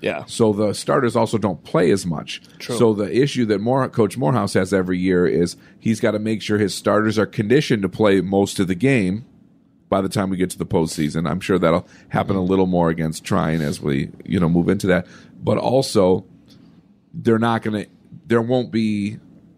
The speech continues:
Speaker 2: I mean, maybe Wednesday will be a blowout, but Saturday will definitely not be a blowout. And then every game moving forward,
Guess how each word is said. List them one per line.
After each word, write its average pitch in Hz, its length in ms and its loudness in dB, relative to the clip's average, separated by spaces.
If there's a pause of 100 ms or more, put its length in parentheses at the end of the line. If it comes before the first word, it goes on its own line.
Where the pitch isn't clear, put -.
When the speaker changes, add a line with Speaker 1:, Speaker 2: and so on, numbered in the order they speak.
Speaker 2:
I 104 60 -2
mean, 101 160 4
maybe 95 200 4
Wednesday 85 400 2
will 76 60 2
be 73 120 2
a 69 40 2
blowout, 58 460 -2
but - 160 0 (220)
Saturday 147 440 2
will 123 120 2
definitely 123 500 -4
not 95 220 -4
be 92 100 2
a 90 60 2
blowout. 87 500 2
And 110 120 0
then 110 160 0
every 113 320 0
game 104 380 -2 (1120)
moving 107 320 2
forward, 95 500 2